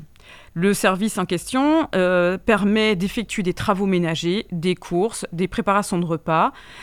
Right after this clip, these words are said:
d'assister les personnes âgées dans certaines démarches administratives.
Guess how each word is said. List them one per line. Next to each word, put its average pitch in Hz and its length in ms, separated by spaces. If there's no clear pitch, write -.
d'assister 254 480
les 214 80
personnes 254 460
âgées 277 520
dans 220 200
certaines 240 400
démarches 208 340
administratives. 185 880